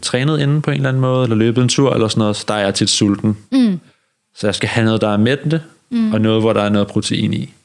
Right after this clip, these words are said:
Speaker 1: Og det er jo
Speaker 2: Ja.
Speaker 1: noget, to ting, som generelt er, er værd at være opmærksom på. Jeg tænker tit over det som værende enten et måltid baseret på pasta
Speaker 2: Mm.
Speaker 1: eller ris, og så ligesom tænker teksturer og smage og grøntsager og proteinkilder og sådan noget oven på det,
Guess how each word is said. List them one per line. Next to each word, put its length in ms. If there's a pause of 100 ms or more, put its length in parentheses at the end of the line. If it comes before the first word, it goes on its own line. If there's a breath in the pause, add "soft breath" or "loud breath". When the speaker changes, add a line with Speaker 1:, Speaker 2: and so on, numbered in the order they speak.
(100)
Speaker 1:
Og 120
det 60
er 40
jo 40
Speaker 2:
Ja. 40
Speaker 1:
noget, 340
to 180
ting, 240
som 140
generelt 400
er, 140 (120)
er 180
værd 420
at 60
være 100
opmærksom 340
på. 160 (680 loud breath)
Jeg 120
tænker 260
tit 220
over 280
det 140
som 280
værende 460
enten 560 (140)
et 360
måltid 420
baseret 560
på 440 (240)
pasta 340 (120)
Speaker 2:
Mm. 280 (160)
Speaker 1:
eller 360
ris, 500 (580)
og 120
så 140
ligesom 320
tænker 540 (400 loud breath)
teksturer 760
og 240
smage 600
og 80
grøntsager 640
og 160
proteinkilder 480
og 40
sådan 80
noget 160
oven 200
på 80
det, 200